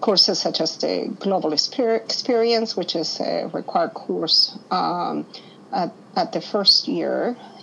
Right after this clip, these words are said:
and, uh, then other upper level courses which are used as, uh, um, uh,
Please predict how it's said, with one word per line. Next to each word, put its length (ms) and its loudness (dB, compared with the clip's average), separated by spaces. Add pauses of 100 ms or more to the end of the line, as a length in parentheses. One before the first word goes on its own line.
(120)
and, 580 0 (100)
uh, 220 4
then 560 0
other 460 2
upper 240 2
level 320 2
courses 680 0
which 240 -2
are 120 -2
used 480 -2
as, 340 -4
uh, 260 -2 (880)
um, 640 -4 (720)
uh, 260 0